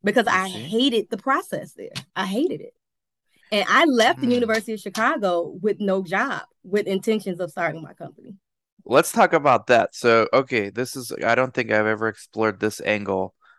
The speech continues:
Speaker 2: with someone either. So yesterday, uh, this reminds me of a call yesterday with, with my consulting service where we help people start sites or just get studies for their sites.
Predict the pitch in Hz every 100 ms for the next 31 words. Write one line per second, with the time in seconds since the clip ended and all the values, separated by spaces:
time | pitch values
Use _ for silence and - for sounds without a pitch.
0 | _ - 101 - 107 101 95 95 90 92
1 | 92 107 101 120 156 - 139 117 113 117
2 | - 98 107 - 117 - 117 113 110 113
3 | 104 101 113 104 101 104 107 101 101 -
4 | - - _ - 98 113 107 - _ -
5 | 107 110 117 117 113 - 120 104 143 143
6 | 131 - 131 123 - 110 107 110 120 -
7 | 117 110 104 110 95 - 127 120 123 -
8 | 104 101 101 - 87 - 120 117 110 -
9 | 104 104 - 104 98 101 -